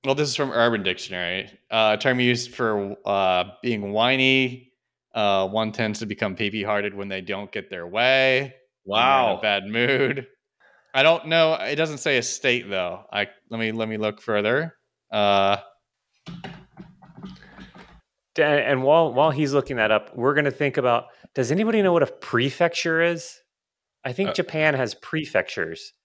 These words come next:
Speaker 3: And I don't, I've heard the word, and I don't know what it means.
Speaker 2: Prefecture.
Speaker 3: Prefecture.
Speaker 2: Hmm. No.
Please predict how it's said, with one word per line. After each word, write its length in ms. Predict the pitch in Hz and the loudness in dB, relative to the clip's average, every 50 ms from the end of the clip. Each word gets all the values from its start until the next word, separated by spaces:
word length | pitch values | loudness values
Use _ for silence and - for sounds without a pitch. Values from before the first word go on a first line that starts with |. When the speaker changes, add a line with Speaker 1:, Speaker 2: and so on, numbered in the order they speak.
| _ - | _ -6
Speaker 3:
And 80 | 117 | -4
I 60 | 120 123 | -4 -4
don't, 340 | 117 - 160 175 170 131 | 0 0 0 0 0 0
I've 180 | 139 135 - - | 0 0 0 2
heard 220 | - 185 190 190 170 | 2 2 2 4 2
the 60 | 160 | 2
word, 320 | 135 131 127 127 131 127 - - - - | 2 4 4 4 4 2 -2 -14 -10 -2
and 80 | 156 165 | -2 -2
I 40 | 165 | 0
don't 260 | 147 190 202 208 160 | 4 4 4 4 6
know 100 | 143 127 | 4 6
what 120 | 120 139 143 | 6 4 4
it 60 | 117 | 4
means. 500 | 151 185 214 190 101 - - - - _ _ _ _ _ _ _ _ _ _ - | 0 0 0 0 -2 -6 -10 -16 -20 _ _ _ _ _ _ _ _ _ _ -4
Speaker 2:
Prefecture. 840 | - 160 160 151 - - - 104 - - - - 82 78 76 - _ _ _ _ _ _ _ | 2 2 2 2 0 -4 -4 -4 -4 -4 -8 -8 -8 -10 -16 -18 _ _ _ _ _ _ _
Speaker 3:
Prefecture. 760 | - - 165 196 196 - 127 98 - - - 104 98 - - _ _ _ _ _ _ _ _ _ _ _ 98 | -4 -2 -2 0 0 2 0 0 0 -2 -10 -12 -12 -14 -16 _ _ _ _ _ _ _ _ _ _ _ -14
Speaker 2:
Hmm. 260 | 92 87 87 85 80 78 _ _ _ _ _ | -12 -10 -10 -12 -12 -14 _ _ _ _ _
No. 280 | 92 98 95 92 87 | -10 -8 -8 -8 -8